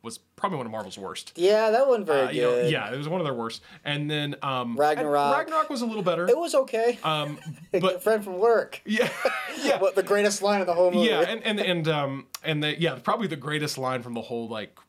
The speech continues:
Speaker 1: like, Marvel universe. Like,
Speaker 2: Yeah.
Speaker 1: it, it's pretty great. And so,
Speaker 2: <laughs>
Speaker 1: but, but, you know, they bring in Hulk and
Speaker 2: Right,
Speaker 1: whatever.
Speaker 2: now, this, this one coming up, that is,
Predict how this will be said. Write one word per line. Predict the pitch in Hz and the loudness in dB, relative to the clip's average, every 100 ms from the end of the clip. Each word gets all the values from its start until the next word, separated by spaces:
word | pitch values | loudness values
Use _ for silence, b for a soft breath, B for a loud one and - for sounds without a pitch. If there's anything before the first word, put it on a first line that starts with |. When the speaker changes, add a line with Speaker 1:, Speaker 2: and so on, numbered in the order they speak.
| - | -18
Speaker 1:
like, | 107 120 | -16 -10
Marvel | 113 110 107 101 95 | -6 -6 -6 -10 -12
universe. | 139 127 113 98 90 - | -12 -12 -10 -10 -8 -8
Like, | 101 | -6
Speaker 2:
Yeah. | 110 110 | -6 -6
Speaker 1:
it, | 123 117 | -6 -8
it's | 127 - | -10 -10
pretty | 127 107 | -12 -10
great. | 110 104 101 | -8 -8 -6
And | 131 | -4
so, | 175 170 131 165 151 | -2 0 -2 -4 -8
Speaker 2:
<laughs> | - | -6
Speaker 1:
but, | 220 226 | -4 -2
but, | 190 190 175 | 2 2 2
you | |
know, | 170 | 0
they | 160 | 0
bring | 147 156 | 0 -2
in | 147 | -2
Hulk | 131 127 131 127 | -4 -4 -4 -8
and | 127 120 | -10 0
Speaker 2:
Right, | 151 147 | 2 4
Speaker 1:
whatever. | 123 | 2
Speaker 2:
now, | 175 175 165 | 0 0 0
this, | 170 190 - - | 2 2 0 -2
this | 151 180 - | 2 2 2
one | 185 170 160 | 2 2 0
coming | - 165 151 147 | -2 0 0 2
up, | 165 147 139 147 | 4 4 2 0
that | 151 156 156 - | 0 2 0 0
is, | 180 165 151 139 127 - - | 4 6 6 2 0 -2 -6